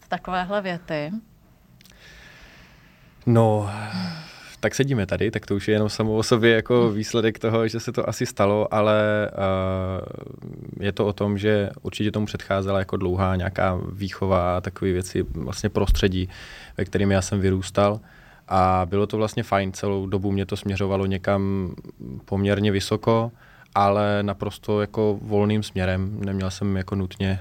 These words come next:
Speaker 2: eh, jasně daný směr, kam jako musím a co nemusím. A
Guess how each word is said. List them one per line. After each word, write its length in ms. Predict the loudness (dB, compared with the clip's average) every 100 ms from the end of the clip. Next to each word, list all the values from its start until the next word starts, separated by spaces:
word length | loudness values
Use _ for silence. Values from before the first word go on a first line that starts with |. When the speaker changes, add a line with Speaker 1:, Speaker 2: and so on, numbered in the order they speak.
| -4
Speaker 2:
eh, 40 | -4 -2 -2 -4 -4 -6 -6
jasně 360 | -6 -4 -2
daný 220 | 0 2 0
směr, 320 | -2 -4 -2
kam 180 | -4 -4
jako 220 | -2 0
musím 500 | 2 0 -2 -2 -2
a 60 | -2
co 140 | 0
nemusím. 640 | 2 2 0 0 0 0 -4 -14 -20 -20 -20 0
A 640 | 4 6 6 4 2 -2